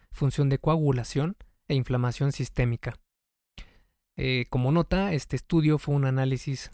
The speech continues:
retrospectivo. Como tal, no fue diseñado para determinar la causalidad,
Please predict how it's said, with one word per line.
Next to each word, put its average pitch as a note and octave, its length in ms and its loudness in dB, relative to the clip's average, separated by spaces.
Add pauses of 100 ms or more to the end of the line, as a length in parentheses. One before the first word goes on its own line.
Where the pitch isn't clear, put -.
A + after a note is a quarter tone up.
(120)
retrospectivo. G#3 840 -2 (340)
Como A#2+ 220 -2
tal, E3 400 0
no C#3 180 2
fue C#3 220 2
diseñado C#3 560 2
para B2+ 440 0 (380)
determinar C3 640 2
la B2 160 0
causalidad, B2+ 720 -2